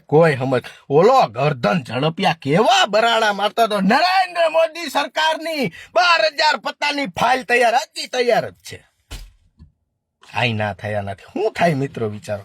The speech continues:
કાંઈ ના થ-, આ બધા ઈ જ છે. ગાંધી બાપુ દેખા નથી અને જમીનોમાં સાઈન દેખી નથી. હોય હો હાલે તો જ આ.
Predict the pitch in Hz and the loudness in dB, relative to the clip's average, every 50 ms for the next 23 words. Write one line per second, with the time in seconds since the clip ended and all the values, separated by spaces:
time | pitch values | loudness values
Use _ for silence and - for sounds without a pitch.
0 | _ - 175 190 190 185 185 190 190 175 160 - 196 226 240 254 208 196 214 240 | _ -2 0 0 0 0 0 0 0 0 -2 -2 -2 0 0 0 4 4 6 6
1 | 240 277 294 269 196 160 196 208 247 262 277 269 269 277 254 - _ - 269 269 | 6 4 2 -2 -2 -2 0 2 2 2 0 -2 -6 -8 -10 -10 _ -2 -2 0
2 | 285 294 269 - - - - - _ - 160 180 220 254 277 285 202 294 311 320 | 2 2 0 0 -2 -8 -20 -18 _ 0 0 2 2 0 0 -2 -2 -2 -2 -2
3 | 311 247 233 240 262 262 - 269 269 254 208 208 240 240 - - 269 254 254 240 | 0 0 2 2 2 0 -2 -8 -8 -2 2 2 2 2 2 0 2 2 2 0
4 | 240 233 - - 240 247 247 254 254 269 269 269 - - - - - 226 233 226 | 0 -4 -2 -4 -4 -4 -2 -2 -2 -2 -2 -4 -6 -8 -20 -4 -2 0 2 2
5 | 220 202 190 175 175 170 160 151 147 135 - - 285 294 285 277 285 285 269 277 | 2 2 4 4 4 4 4 2 0 0 -2 0 0 -2 -2 -2 -2 0 2 0
6 | 240 190 - - 247 262 269 254 214 240 269 254 - 269 262 247 269 262 - 269 | 0 0 0 0 0 0 0 0 0 0 0 0 -2 -4 0 2 2 2 0 0
7 | 240 185 160 - 185 226 285 294 269 226 - - - 185 233 254 202 143 123 139 | -4 -4 -4 0 2 2 4 4 2 2 2 2 2 4 4 6 4 4 2 2
8 | 190 226 240 208 165 - _ _ - 359 330 311 254 202 151 113 104 113 113 101 | 0 2 0 0 -2 -4 _ _ 2 2 4 4 2 0 0 -4 -4 -4 -6 -6